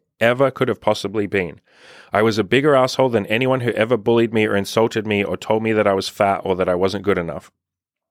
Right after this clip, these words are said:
This realization is painful. It hurts to just think about.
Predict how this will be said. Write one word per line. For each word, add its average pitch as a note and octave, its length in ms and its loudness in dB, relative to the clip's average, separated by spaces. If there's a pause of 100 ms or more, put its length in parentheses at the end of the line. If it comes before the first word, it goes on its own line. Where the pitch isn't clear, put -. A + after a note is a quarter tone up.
(520)
This A#2 180 -2
realization C3 640 2
is A#2+ 100 -6
painful. - 560 -6 (300)
It G#2 160 0
hurts B2 320 0
to A#2+ 120 -4
just G#2+ 280 -4
think A#2+ 200 -4
about. E2 300 -10